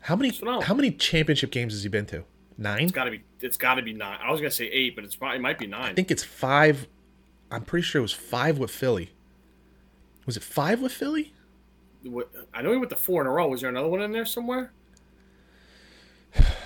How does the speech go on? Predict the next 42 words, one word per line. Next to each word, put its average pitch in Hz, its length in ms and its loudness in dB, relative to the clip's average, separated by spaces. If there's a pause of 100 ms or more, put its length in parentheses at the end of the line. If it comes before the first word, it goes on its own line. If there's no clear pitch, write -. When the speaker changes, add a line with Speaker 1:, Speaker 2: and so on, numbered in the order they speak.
(140)
Speaker 1:
Maybe 113 200 -2
Mike 110 240 -2
Dean 113 180 -2
will 107 120 -4
answer 101 240 -4
this 101 120 0
one 160 100 6
Speaker 2:
And, 104 80 -6
Speaker 1:
'cause 101 100 -4
he's 110 160 0
a 156 60 4
Speaker 2:
and 151 60 2
Speaker 1:
big - 80 4
Speaker 2:
was 110 100 4
it - 20 2
Speaker 1:
Eagles 104 260 0
Speaker 2:
f-, 101 200 0
Speaker 1:
fan. 127 100 -6
Speaker 2:
and, 156 200 -2
and 160 120 -2
was 147 160 -2
it 131 60 -6
four 180 300 0
in 185 60 2
a 180 60 2
row 170 240 0
with 160 160 -2
the 147 60 -12
Chiefs, 180 420 -8
or 160 40 -4
was 135 120 -8
there 131 80 -2
one, 147 360 -6
was 139 160 -8
there 123 100 -6
one 151 180 -4
more 165 240 0
in 196 60 -2
there 214 160 0
Speaker 1:
No, 147 160 8
it's 135 100 6
Speaker 2:
before 185 100 2